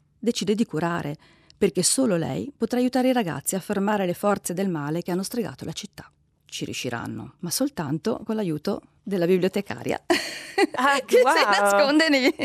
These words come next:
Speaker 1: scantinati.
Speaker 2: Bellissima questa
Speaker 1: Esatto,
Speaker 2: cosa.
Speaker 1: di Londra.
Speaker 2: Bellissima. E Mara, abbiamo forse,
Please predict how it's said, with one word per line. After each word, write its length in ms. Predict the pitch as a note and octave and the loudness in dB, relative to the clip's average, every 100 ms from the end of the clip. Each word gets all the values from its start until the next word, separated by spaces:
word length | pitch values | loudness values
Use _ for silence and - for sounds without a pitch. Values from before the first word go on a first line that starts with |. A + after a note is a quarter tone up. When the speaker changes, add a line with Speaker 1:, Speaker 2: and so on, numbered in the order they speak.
| D#4 | -2
Speaker 1:
scantinati. 840 | - E3+ A#3+ C4+ F3 G#3+ - C4 | 0 0 2 2 2 0 0 -2
Speaker 2:
Bellissima 1080 | G#3+ G#3 A#3+ A3+ A#3 C4 - - A3+ G#3 G3 | 0 2 2 2 0 2 0 -2 0 2 4
questa 100 | C#4 | 4
Speaker 1:
Esatto, 500 | B3+ A3+ G3+ G#3+ G#3 | 4 4 4 0 0
Speaker 2:
cosa. 180 | F#3+ F#3 | 4 4
Speaker 1:
di 80 | B3 | 4
Londra. 600 | G3 F#3+ F#3+ G3 A3 - _ - B4+ - F#4 E4+ D#4+ G#3+ | 4 4 4 2 2 -2 _ -2 0 -2 -2 -4 -6 -2
Speaker 2:
Bellissima. 720 | A#3+ B3 A3 F#3+ - G3 F#3+ - - - | -2 -2 -4 -6 -2 0 0 -4 -18 -12
E 260 | - C4 C4 | -2 -2 -2
Mara, 520 | A#3 C#4 C#4 F3+ F3+ F3+ _ | -2 0 0 2 0 -2 _
abbiamo 360 | A3+ A3 E4 D4+ | -6 0 2 2
forse, 480 | - D#4 - B3 | 0 -6 0 0